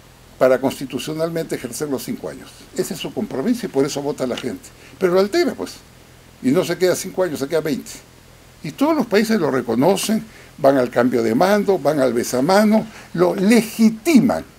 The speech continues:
que eso es lo grave que está sucediendo, ¿no? Y bueno, lo demás ya lo he dicho, qué significa, eh, legitimar. Eh, pero quería decirles también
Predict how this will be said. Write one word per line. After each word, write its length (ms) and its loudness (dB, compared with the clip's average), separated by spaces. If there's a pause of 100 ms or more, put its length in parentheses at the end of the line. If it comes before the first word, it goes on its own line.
(160)
que 80 0
eso 140 0
es 80 2
lo 120 4
grave 380 2 (180)
que 60 -2
está 220 0
sucediendo, 640 -6
¿no? 200 4 (1500)
Y 160 6
bueno, 260 6 (460)
lo 200 8
demás 320 6
ya 140 6
lo 140 4
he 100 4
dicho, 380 0
qué 100 -4
significa, 720 2 (420)
eh, 440 0 (220)
legitimar. 680 2 (1000)
Eh, 160 -8 (120)
pero 220 6
quería 360 4
decirles 380 4
también 440 4